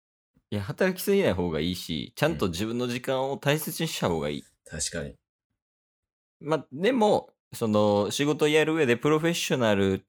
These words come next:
Speaker 1: ていう意識は持った方がいい。
Speaker 2: 確かに。
Speaker 1: そう。その結果、チケボンは朝まで働いてる。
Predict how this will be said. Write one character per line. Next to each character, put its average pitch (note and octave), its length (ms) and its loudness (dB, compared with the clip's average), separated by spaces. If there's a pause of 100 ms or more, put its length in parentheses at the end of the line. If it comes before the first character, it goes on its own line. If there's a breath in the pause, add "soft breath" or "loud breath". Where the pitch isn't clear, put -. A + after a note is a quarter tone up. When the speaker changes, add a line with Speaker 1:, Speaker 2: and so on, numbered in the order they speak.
(120)
Speaker 1:
て A#2 80 2
い A2+ 120 4
う A#2 60 4
意 C3 80 2
識 - 200 0
は D#3 60 4
持 G2 140 4
っ F2+ 80 -4
た - 80 -4
方 F#2 160 4
が D2+ 140 -2
い A1+ 120 -8
い。 - 140 -20
Speaker 2:
確 F#2 280 -2
か F#2 120 2
に。 C#2 80 -8 (320)
Speaker 1:
そ - 140 -14
う。 - 40 -20 (420)
そ D#3 120 0
の F3+ 100 4
結 - 280 -2
果、 D#3 180 2
チ - 180 -6
ケ C3+ 120 2
ボ B2 120 2
ン B2+ 180 0
は D3 320 0 (280)
朝 G2+ 260 4
ま B2+ 120 6
で - 80 4
働 - 440 4
い A2+ 40 2
て - 120 -2
る。 - 140 -4